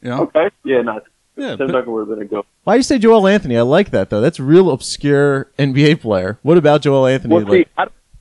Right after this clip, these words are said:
Speaker 2: I don't know Tim Duncan personally, so that's probably why
Speaker 1: Mm-hmm.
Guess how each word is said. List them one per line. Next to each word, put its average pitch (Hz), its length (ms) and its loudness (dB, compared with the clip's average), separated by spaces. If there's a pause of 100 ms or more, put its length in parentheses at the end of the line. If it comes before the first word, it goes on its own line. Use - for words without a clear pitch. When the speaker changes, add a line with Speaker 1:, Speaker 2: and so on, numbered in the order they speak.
(200)
Speaker 2:
I 160 100 0
don't 185 160 -2
know 170 140 0
Tim 160 280 -10
Duncan 143 320 -10
personally, 120 480 -10 (120)
so 110 160 -6
that's 123 240 -4 (200)
probably 139 440 -4
why 110 400 -6 (220)
Speaker 1:
Mm-hmm. 113 240 -10